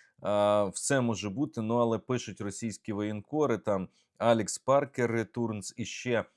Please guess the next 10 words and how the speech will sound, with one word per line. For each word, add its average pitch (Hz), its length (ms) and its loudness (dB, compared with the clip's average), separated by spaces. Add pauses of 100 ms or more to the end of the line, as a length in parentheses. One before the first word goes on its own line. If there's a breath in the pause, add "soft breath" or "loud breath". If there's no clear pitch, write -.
(160)
деякі 110 520 0
телеграм-канали, 107 960 -4
які 107 200 -6
висвітлюють 101 720 -6 (280 soft breath)
діяльність 101 580 0
російських 95 680 -10
військ 104 280 -8
на 98 120 -4
фронті, 98 440 -6
що 92 280 -6